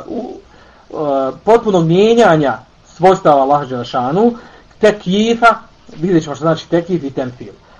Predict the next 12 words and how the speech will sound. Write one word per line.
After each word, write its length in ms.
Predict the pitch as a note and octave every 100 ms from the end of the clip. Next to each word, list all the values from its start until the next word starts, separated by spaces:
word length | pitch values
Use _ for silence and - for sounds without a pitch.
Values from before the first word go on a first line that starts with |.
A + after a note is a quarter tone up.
| -
Znači, 220 | C#3 C#3 F3
ove 240 | A3 A#3+
četiri 300 | - A3+ F#3+
termina 380 | F3 E3+ F#3+ G3+
se 120 | F3+
navode 440 | D#3 F3+ A#3 F3 E3
onda 360 | A3 C4+ B3
kada 240 | G#3+ G3 E3
se, 180 | E3+ - - - -
kada 220 | D#3+ D#3
se 140 | D3+
pojašnjava 840 | B2+ D#3 F3+ A#3 B3 B3+ A#3 A#3